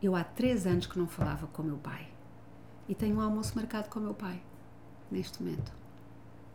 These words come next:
E, portanto, o que é que aquela criança estava a pedir?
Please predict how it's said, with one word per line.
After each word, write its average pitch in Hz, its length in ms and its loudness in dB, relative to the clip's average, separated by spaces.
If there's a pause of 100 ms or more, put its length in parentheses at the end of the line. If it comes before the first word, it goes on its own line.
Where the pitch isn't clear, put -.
(880)
E, 254 60 4
portanto, - 280 8
o 269 40 6
que 330 100 2
é 370 40 8
que 370 100 4
aquela 311 260 8
criança 220 440 4
estava 165 300 0
a 151 40 0
pedir? 113 340 -4